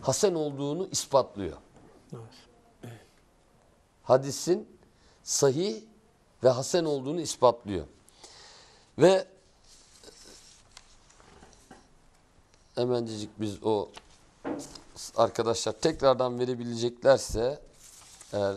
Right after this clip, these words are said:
Speaker 1: ekrana gelirse de, bizim bildiğimiz bu Sakaleyn hadis-i şerifi var. İşte size iki emanet bırakıyorum.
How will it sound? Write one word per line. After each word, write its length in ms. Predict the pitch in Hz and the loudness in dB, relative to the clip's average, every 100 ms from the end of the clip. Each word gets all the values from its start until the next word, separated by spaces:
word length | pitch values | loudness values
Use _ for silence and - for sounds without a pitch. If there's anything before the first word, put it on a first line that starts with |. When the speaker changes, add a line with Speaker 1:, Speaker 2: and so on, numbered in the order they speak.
| - | -4
Speaker 1:
ekrana 360 | 104 - 104 104 | -8 -4 -4 -2
gelirse 520 | 104 110 104 98 95 | -2 -4 -4 -4 -4
de, 160 | 131 - - - - - - - - - - - | -4 -8 -20 -20 -20 -20 -20 -20 -20 -20 -14 -4
bizim 340 | 139 185 185 | -2 0 -2
bildiğimiz 540 | 165 165 170 175 165 156 | -4 -4 -2 -2 -4 -4
bu 180 | 165 - | -4 -4
Sakaleyn 760 | - 139 147 147 165 165 143 | -2 0 2 0 2 -2 -6
hadis-i 360 | - 120 120 117 | -8 -6 -6 -2
şerifi 380 | 120 113 104 104 | -2 -2 -6 -2
var. 180 | 85 - - - - | -4 -4 -20 -20 -10
İşte 200 | - 113 | -8 -6
size 300 | - 117 135 | -6 -4 -6
iki 240 | 123 - | -6 -2
emanet 540 | 135 127 127 143 139 107 | -2 0 0 -2 -6 -2
bırakıyorum. 560 | 107 - 104 107 160 | -2 -2 -2 -2 -4